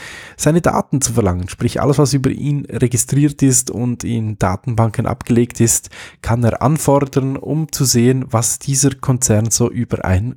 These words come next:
speichert. Ja, das dauert dann so ein paar Wochen und dann kommt ein zip-File, was ihr entpacken könnt und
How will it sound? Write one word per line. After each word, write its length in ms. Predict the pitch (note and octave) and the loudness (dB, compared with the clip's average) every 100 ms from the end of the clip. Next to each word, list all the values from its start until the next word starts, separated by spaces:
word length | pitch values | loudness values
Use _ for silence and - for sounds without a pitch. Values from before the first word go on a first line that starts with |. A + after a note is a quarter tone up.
| - | -6
speichert. 920 | - - - D3 - - - - - - - - - - - - | -8 -4 -4 -4 -6 -8 -8 -16 -16 -20 -20 -20 -20 -20 -20 -6
Ja, 340 | D3 A3 D#3+ - _ | -2 0 0 -4 _
das 320 | C#3 C#3+ - | 0 2 0
dauert 340 | - E3 A3 - | 0 2 2 2
dann 160 | G#3 | 0
so 340 | F#3+ G3 F#3 D#3+ E3+ | 2 4 4 2 -4
ein 80 | |
paar 340 | - D#3 D#3+ C#3+ | -2 0 2 2
Wochen 420 | D3+ - F#3 F3 | 0 2 -2 -2
und 260 | C#3+ D3 B2 | -6 -2 -2
dann 200 | D3 - | -2 -2
kommt 300 | F3+ F#3 F#3+ | -2 -2 -6
ein 140 | F3 | -2
zip-File, 540 | - A3+ - E3+ B2+ | -2 -4 -2 0 2
was 160 | A2 A2 | 2 2
ihr 120 | B2+ | 2
entpacken 460 | A#2 - A#2+ - F#3 | 0 -2 -6 -4 -2
könnt 380 | G#3 A3+ A#3+ F#3+ | -2 -2 -2 -4
und 380 | F#3+ F#3 - | -4 -6 -12